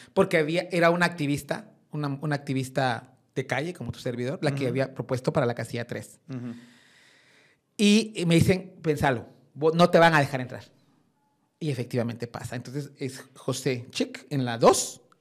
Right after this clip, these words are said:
Speaker 1: Gaby en la tres, nuestro secretario general en la cuatro, ¿sí?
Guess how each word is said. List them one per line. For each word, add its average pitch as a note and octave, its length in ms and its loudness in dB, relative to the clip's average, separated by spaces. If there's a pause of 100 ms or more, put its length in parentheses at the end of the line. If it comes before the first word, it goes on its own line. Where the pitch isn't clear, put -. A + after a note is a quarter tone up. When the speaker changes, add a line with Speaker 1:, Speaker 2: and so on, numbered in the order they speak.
Speaker 1:
Gaby B2+ 380 -2
en B2 120 -6
la A#2+ 120 -6
tres, - 360 0 (260)
nuestro E3+ 300 0
secretario C#3 460 2
general B2+ 320 0
en B2 80 -2
la A#2 100 -6
cuatro, G3 320 0 (220)
¿sí? - 240 -12